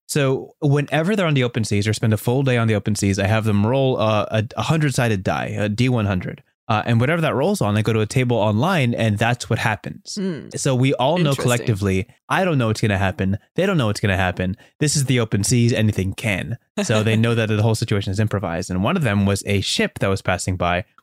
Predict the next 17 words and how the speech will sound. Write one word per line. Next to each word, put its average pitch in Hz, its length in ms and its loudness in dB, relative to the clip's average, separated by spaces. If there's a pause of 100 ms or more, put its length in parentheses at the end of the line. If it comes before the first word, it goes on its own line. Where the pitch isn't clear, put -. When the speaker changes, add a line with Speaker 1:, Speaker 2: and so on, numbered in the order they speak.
(120)
Speaker 1:
with 101 180 -4
an 98 80 0
old 156 240 0
spectacled, 123 680 -4 (320)
bespectacled, 113 640 -2
spectacled 113 640 -4 (220)
man, 98 360 0 (380)
uh, 98 180 2
who's, 104 200 2
like, 85 160 -4
three 135 200 0
feet 127 240 0
tall, 104 380 0 (280)
and 117 180 2
he 110 60 4
has 110 220 2
a 214 200 2